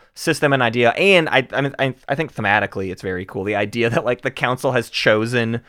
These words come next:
this other faction that, like, was being left outside the gate or whatever, and is like, you know, "Help prop us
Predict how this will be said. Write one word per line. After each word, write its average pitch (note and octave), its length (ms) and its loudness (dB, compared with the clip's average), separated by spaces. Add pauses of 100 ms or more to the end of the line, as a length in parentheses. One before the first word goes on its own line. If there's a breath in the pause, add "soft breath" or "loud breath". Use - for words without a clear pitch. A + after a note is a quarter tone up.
(420 soft breath)
this C#3 320 4
other B2+ 280 4
faction C3+ 520 2
that, A2+ 200 2
like, G#2+ 320 0
was A#2 280 0
being A#2 300 0
left A2 380 0
outside A#2 920 2
the B2 80 -2
gate A2+ 440 -2
or D#3 120 4
whatever, D3+ 320 4
and C3 140 0
is B2 140 -4
like, A#2 340 2
you B2+ 120 -4
know, G2+ 140 -2
"Help D#3 240 2
prop C#3+ 320 4
us C3+ 160 0